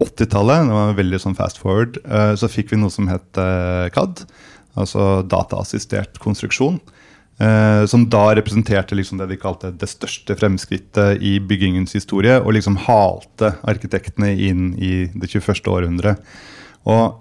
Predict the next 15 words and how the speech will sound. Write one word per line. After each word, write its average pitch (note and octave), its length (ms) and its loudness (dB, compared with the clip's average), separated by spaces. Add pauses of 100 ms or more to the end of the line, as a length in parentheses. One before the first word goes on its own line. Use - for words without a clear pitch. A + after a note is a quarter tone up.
(260)
enda A2 280 6
mer G#2+ 100 6
nylig, A#2+ 320 6 (320)
eh, A2 640 4
så A#2+ 160 2
har A2+ 80 6
vi G#2+ 80 4
da G#2 100 4
fått - 220 -2
dette G2+ 240 -4
da, F#2+ 140 0
som F#2+ 180 -2
kalles F2+ 300 -4
parametrisk F#2+ 640 0
design, C#3+ 320 4